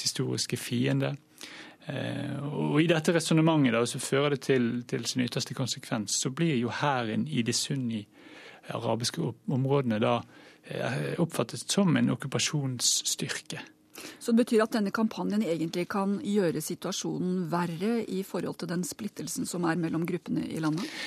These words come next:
Speaker 1: Ja, det er det jeg mener at det som trengs, eh, for å gjøre noe med de underliggende årsakene her, det er at man får sunni-araberne,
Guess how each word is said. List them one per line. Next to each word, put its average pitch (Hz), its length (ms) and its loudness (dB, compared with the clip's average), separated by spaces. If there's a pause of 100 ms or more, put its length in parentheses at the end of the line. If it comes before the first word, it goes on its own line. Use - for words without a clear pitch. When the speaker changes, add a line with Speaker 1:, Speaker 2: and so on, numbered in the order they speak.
(200)
Speaker 1:
Ja, 151 160 0
det 165 160 4
er - 20 0
det 190 140 4
jeg 170 80 4
mener 165 260 2
at - 220 -8
det 156 260 2
som 135 320 2
trengs, - 840 -2
eh, 120 420 -6
for - 240 -2
å 120 60 6
gjøre 131 240 4
noe 131 100 4
med 123 140 4
de 123 160 2
underliggende 117 420 2
årsakene 110 540 -6
her, 156 160 0
det 156 180 0
er 147 220 2
at - 180 -8 (460)
man 113 180 0
får 120 480 0 (160)
sunni-araberne, 113 1400 0